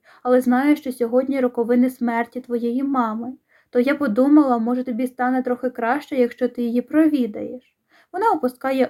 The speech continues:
очі і постукує пальцями по капоту. «Подумай про це, гаразд?»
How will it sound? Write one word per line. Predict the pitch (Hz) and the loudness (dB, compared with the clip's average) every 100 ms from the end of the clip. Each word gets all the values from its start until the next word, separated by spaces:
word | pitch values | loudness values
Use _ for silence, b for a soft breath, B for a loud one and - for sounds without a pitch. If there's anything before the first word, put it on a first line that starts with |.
| 311 | 2
очі | 233 262 262 254 | 2 2 0 -10
і | 240 233 | -8 -8
постукує | 233 - 330 320 254 | -10 -10 -4 0 0
пальцями | 233 226 226 226 240 240 | 0 -2 -4 -4 -6 -6
по | 247 | -6
капоту. | 254 277 - 233 220 - 277 _ _ _ | -8 -10 -4 -4 -4 -10 -20 _ _ _
«Подумай | - 311 320 269 233 | -2 2 4 4 2
про | 233 214 | -4 -10
це, | - 214 | -10 -10
гаразд?» | 214 226 226 294 302 | -4 -4 -2 -4 -8